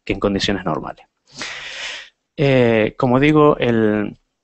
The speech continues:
nosotros en nuestro primer artículo hemos dicho que el, el ecosistema marino de la isla del Hierro se había convertido como en un laboratorio natural para el estudio del, de, eh, del cambio climático. Eh,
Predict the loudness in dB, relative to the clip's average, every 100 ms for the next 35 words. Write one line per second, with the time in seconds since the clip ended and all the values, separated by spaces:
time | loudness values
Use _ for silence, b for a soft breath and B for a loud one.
0 | _ _ -20 -4 -2 0 0 0 -2 -2
1 | -4 -2 0 0 -2 -2 -4 -2 -2 -2
2 | -2 -4 -2 -2 0 -2 -6 -8 -6 -4
3 | -4 -4 -4 -6 -4 -2 0 0 0 0
4 | 0 -2 -4 -2 -2 -2 -4 -4 -2 0
5 | 2 0 -2 -4 -4 -2 -2 -4 -8 -10
6 | -12 -12 -8 -2 0 2 0 -2 -2 -2
7 | -4 -6 -4 -4 -2 -4 -4 -8 -10 -12
8 | -8 -4 0 0 -2 -4 -12 _ -12 -6
9 | -6 -6 -10 -16 _ _ -14 -10 -8 -8
10 | -8 -4 -6 -6 -6 -4 -4 -6 -12 -14
11 | B B B B 0 2 2 0